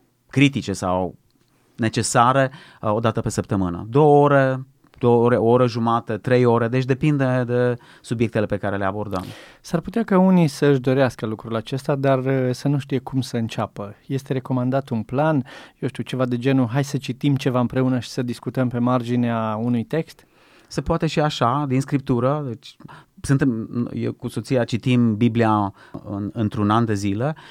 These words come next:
Speaker 1: și am avut momente în care citeam, aveam același pasaj, îl citeam și împărtășeam. Când, dacă nu reușeam să, să citim individual, atunci, atunci când ne vedeam, seara sau în acel moment,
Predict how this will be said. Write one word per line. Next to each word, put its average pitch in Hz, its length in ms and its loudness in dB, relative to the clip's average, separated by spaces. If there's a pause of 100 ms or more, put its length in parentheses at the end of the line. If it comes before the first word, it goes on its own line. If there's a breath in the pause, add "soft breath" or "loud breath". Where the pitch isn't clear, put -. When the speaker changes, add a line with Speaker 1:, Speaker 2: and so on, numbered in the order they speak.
(100)
Speaker 1:
și - 140 -2
am 139 120 4
avut 143 200 2
momente 156 360 2
în 160 60 2
care 151 260 0
citeam, 151 760 0
aveam 143 280 0
același 143 340 2
pasaj, 156 400 -4
îl 131 120 -2
citeam 143 280 0
și 156 220 0
împărtășeam. 147 560 0 (240 loud breath)
Când, 117 220 2
dacă 120 260 2
nu 123 120 2
reușeam 120 380 2
să, 117 360 -2 (280 loud breath)
să 113 300 0
citim 110 720 0 (100)
individual, 104 680 2
atunci, 170 320 -2 (280)
atunci 147 340 0
când 139 140 2
ne 135 60 6
vedeam, 113 560 0
seara 117 380 4
sau 101 400 0
în 123 120 4
acel 117 220 0
moment, 139 320 -2